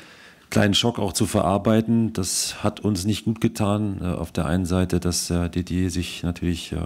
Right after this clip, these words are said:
wahrscheinlich schwerer verletzt hat und, ähm, wir damit leben mussten. Und, äh, zum anderen insbesondere natürlich hat er uns sportlich gefehlt, weil der Didier war, glaube ich,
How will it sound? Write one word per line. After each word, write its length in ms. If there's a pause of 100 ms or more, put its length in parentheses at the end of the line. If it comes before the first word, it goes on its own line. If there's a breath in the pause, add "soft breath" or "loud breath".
(160)
wahrscheinlich 600 (280 loud breath)
schwerer 380
verletzt 460
hat 200
und, 340 (960 loud breath)
ähm, 460
wir 180
damit 260
leben 240
mussten. 420
Und, 320
äh, 80
zum 180
anderen 460
insbesondere 680
natürlich 540
hat 140
er 80
uns 100
sportlich 460
gefehlt, 480
weil 100
der 120
Didier 280
war, 140
glaube 240
ich, 160